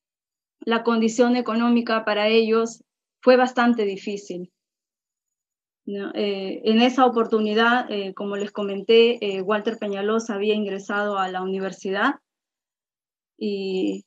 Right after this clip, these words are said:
afortunadamente se le presentó algunas posibilidades de trabajo como profesor, y eso fue ayudando también en la parte económica, ¿no? A la familia,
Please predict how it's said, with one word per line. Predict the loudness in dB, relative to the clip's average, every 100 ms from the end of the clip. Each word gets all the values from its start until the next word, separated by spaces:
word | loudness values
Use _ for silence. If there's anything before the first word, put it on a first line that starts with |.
| -8
afortunadamente | -2 -2 2 4 8 8 8 8 6 4
se | 2 0
le | 0
presentó | -2 -2 -4 2 4 4 2 -2 _ _ _ _ _ _
algunas | 2 6 6 4
posibilidades | 2 2 4 6 6 6 6
de | 6
trabajo | 4 4 8 8 8 2
como | 0 -2 -2
profesor, | -4 -4 0 4 4 2 -10 _ _ _ _ _ _ _ _ _ _
y | 2 8 8
eso | 8 4
fue | 4 8 10 8 6
ayudando | 4 6 6 6 4
también | 0 0 2 2 0 -6 _
en | -4
la | -4 2
parte | 2 2
económica, | -2 -2 -2 -2 -2 -2
¿no? | -2 0
A | -2
la | -2
familia, | -4 -2 -2 -4 -6 -12